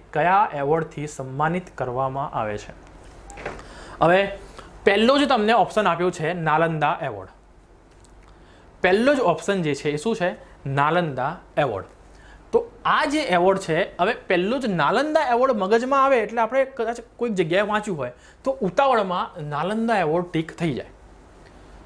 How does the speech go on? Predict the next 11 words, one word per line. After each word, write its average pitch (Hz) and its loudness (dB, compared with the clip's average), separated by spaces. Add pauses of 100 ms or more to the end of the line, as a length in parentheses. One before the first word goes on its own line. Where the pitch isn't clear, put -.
(320)
સ્વાભાવિક 269 4
વસ્તુ 180 2
છે 151 -2
કે - -2
એક્ઝામની 175 0
અંદર 165 2
થોડીક 202 0
હેસ્ટ, - -2
હેસ્ટ 247 0
એટલે 180 2
ઉતાવળ, 240 2